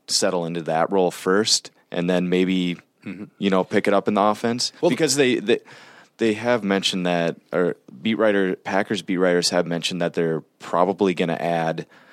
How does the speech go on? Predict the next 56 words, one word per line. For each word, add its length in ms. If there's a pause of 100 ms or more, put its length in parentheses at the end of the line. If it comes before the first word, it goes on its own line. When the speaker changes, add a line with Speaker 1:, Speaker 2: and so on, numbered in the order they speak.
(140)
Speaker 1:
or 120
promote 560
Don 260
Jackson 400
from 260
the 80
practice 440
squad. 500
Speaker 2:
Mm-hmm. 220 (260)
Yeah, 160
so, 260
so 180
here's 240
the 80
thing. 200
They 100
have 200
such 260
a 40
short 280
week. 300
Uh, 140
today's 340
Tuesday. 320
They 140
signed 260
him 80
on 120
Tuesday. 460 (320)
They 100
play 300
on 200
Thursday. 400
I'm 60
gonna 100
actually 280
be 60
going 240
to 60
that 180
game 180
at 100
Lambeau 320
Field, 320
so 100
I'll 40
get 120
a, 100
I'll 100
get 100
a 40
nice 220
close 300
look 160
at 160
this. 280